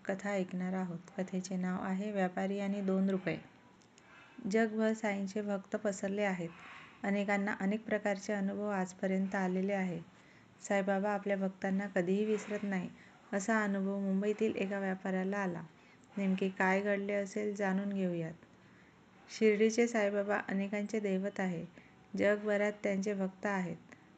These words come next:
अनेक ठिकाणी साईबाबांची मंदिरे उभारण्यात आली आहे. बाबांच्या भक्त समुदायात सर्व जाती धर्माचे लोक आहेत. बाबांचे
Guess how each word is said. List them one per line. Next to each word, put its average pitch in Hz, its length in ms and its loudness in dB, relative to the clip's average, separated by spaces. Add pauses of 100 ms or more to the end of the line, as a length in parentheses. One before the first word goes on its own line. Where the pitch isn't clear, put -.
(120)
अनेक 220 300 2
ठिकाणी 208 420 2
साईबाबांची 196 720 -2
मंदिरे 196 440 2
उभारण्यात 190 520 0
आली 185 260 0
आहे. 180 240 -4 (520)
बाबांच्या 185 840 2
भक्त 190 280 -2
समुदायात 208 600 0
सर्व 196 340 -2 (100)
जाती 185 380 4
धर्माचे 190 520 0
लोक 196 240 0
आहेत. 175 240 0 (840)
बाबांचे 185 560 4